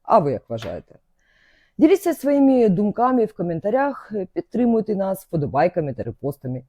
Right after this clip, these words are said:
Підписуйтесь на нашу сторінку "Громада Українки" у Фейсбуці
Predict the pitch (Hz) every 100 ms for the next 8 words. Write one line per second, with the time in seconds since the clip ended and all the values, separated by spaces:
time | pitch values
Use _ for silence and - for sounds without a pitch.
0 | _ 185 - - 311 294 254 240 185 190
1 | - 165 - 165 277 320 294 - 165 170
2 | 160 135 123 110 120 151 240 285 277 _
3 | 175 - 202 165 120 - -